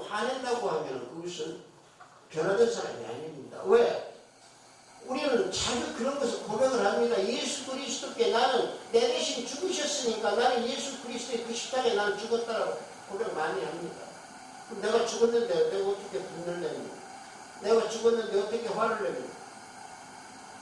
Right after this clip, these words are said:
결국에 바로 어떤 얘기냐? 우리는 그런 모든 것들, 분내는 그 자체부터 우리는 나타내는 것이 육적인 삶이라는 얘기입니다. 또 한 가지,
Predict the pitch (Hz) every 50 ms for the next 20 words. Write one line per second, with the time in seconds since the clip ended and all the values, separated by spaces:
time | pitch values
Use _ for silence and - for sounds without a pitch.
0 | - - - - - - - - - - - - - - - - - - - -
1 | - - - - - - - - - - 180 180 180 190 180 190 190 185 180 175
2 | 170 - - - 190 190 190 190 185 185 170 160 160 - - - - - - -
3 | - - - - - - - - - - - - - - - 185 226 240 240 254
4 | 240 196 185 - - - 180 208 247 269 285 285 285 285 247 226 202 214 - -
5 | - - 349 349 349 359 370 370 370 349 339 277 254 - - - - - - 233
6 | 208 202 190 - - 196 - 285 311 311 339 349 339 320 - - - - - 233
7 | 240 240 - - - - 349 349 - - - - 165 165 165 165 - - - -
8 | - - - - - - - - - - 156 151 151 151 151 156 151 - - -
9 | - 214 226 233 226 226 220 - 427 - - - 254 202 185 - - 220 233 240
10 | 233 - - 175 180 175 196 226 226 226 226 214 170 156 139 135 127 127 - -
11 | 147 151 151 - 160 - - 226 226 220 214 214 220 233 240 - - -